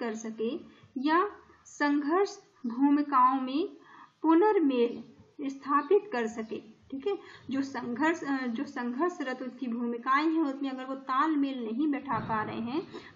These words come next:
तो वह समूह सामाजिक विघटन की तरफ अग्रसर हो जाते हैं। ठीक है,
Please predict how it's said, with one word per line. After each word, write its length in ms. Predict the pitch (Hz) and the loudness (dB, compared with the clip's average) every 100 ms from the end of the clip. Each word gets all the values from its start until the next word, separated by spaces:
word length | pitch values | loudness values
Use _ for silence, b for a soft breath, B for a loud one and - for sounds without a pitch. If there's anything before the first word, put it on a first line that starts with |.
| - | 0
तो 120 | 320 | 2
वह 200 | 277 233 | 2 -2
समूह 420 | - 233 220 285 | -4 -4 -2 -2
सामाजिक 680 | 359 247 220 220 220 320 320 | -2 -2 0 0 0 0 -2
विघटन 560 | 233 233 214 208 285 | -2 -4 -6 0 2
की 160 | 311 240 | 2 -2
तरफ 480 | 220 226 262 330 - | -6 -2 -2 -2 -6
अग्रसर 560 | 233 226 226 247 320 330 | -8 -4 -6 -2 0 0
हो 380 | 254 277 392 B B B B | 0 -2 -2 B B B B
जाते 360 | 226 294 294 277 | 2 4 4 0
हैं। 600 | 277 220 220 220 - - _ _ - | -2 -2 -6 -6 -14 -20 _ _ -12
ठीक 180 | - | -2
है, 180 | 480 339 | 0 0